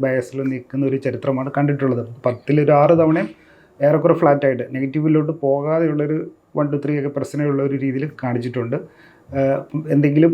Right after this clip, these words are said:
പ്രതീക്ഷിച്ച രീതിയിൽ നിന്നും വലിയ രീതിയിൽ തട്ടുകേട് പറ്റിയിട്ടുള്ള അല്ലെങ്കിൽ പ്രതീക്ഷയ്ക്ക് ഉയരാത്ത റിസൾട്ട് സീസൺ വന്നുള്ള സമയത്താണ് നെഗറ്റീവിലോട്ട് പോയിട്ടുള്ളത്. പക്ഷേ എന്നിരുന്നാലും വലിയ കുഴപ്പമില്ലാത്ത രീതിയിലാണ് ഒരു കൺസോളിഡേഷൻ അല്ലെങ്കിൽ ഒരു മൈൽഡ് കറക്ഷനൊക്കെ നമുക്കിതിനകത്ത് പറയാൻ കഴിയും.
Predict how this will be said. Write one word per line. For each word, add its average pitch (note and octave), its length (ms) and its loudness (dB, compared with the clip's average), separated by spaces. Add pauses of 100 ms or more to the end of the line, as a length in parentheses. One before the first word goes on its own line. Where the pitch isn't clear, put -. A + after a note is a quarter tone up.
പ്രതീക്ഷിച്ച C#3+ 400 -2
രീതിയിൽ C#3+ 200 -2
നിന്നും D#3 160 0
വലിയ C#3+ 180 0
രീതിയിൽ C#3+ 180 0
തട്ടുകേട് C#3 340 -2
പറ്റിയിട്ടുള്ള B2 480 -4
അല്ലെങ്കിൽ B2 340 -10
പ്രതീക്ഷയ്ക്ക് C3+ 520 -6
ഉയരാത്ത C3+ 280 -2
റിസൾട്ട് C3+ 340 -8
സീസൺ C3+ 220 -8
വന്നുള്ള C#3 300 -4
സമയത്താണ് C3+ 480 -4
നെഗറ്റീവിലോട്ട് C3+ 460 -2
പോയിട്ടുള്ളത്. C#3 300 4
പക്ഷേ F3 140 0
എന്നിരുന്നാലും F3+ 320 2
വലിയ F3+ 180 2
കുഴപ്പമില്ലാത്ത E3 540 2
രീതിയിലാണ് D3+ 440 -4 (680)
ഒരു E3+ 140 4 (280)
കൺസോളിഡേഷൻ E3 600 4 (120)
അല്ലെങ്കിൽ D3 320 0
ഒരു D#3 80 2
മൈൽഡ് D#3+ 340 4
കറക്ഷനൊക്കെ D3 500 -2
നമുക്കിതിനകത്ത് C#3 440 -4
പറയാൻ D#3 240 2
കഴിയും. A2+ 240 -4